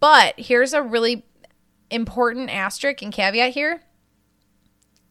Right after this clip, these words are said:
You can't just assume that something's gonna work after time passes if you're not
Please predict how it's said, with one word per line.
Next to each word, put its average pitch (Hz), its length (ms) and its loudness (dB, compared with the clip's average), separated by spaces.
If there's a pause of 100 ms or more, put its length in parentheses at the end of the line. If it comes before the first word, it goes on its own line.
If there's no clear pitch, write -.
(580)
You 233 160 -8
can't 233 340 -4
just 277 220 -4
assume 233 320 -4
that 214 120 -8
something's 208 440 -6
gonna 196 200 -2
work 233 680 0 (280)
after 190 340 -2
time 277 320 -2
passes 196 540 -2
if 202 300 -10
you're 233 160 -6
not 185 380 -6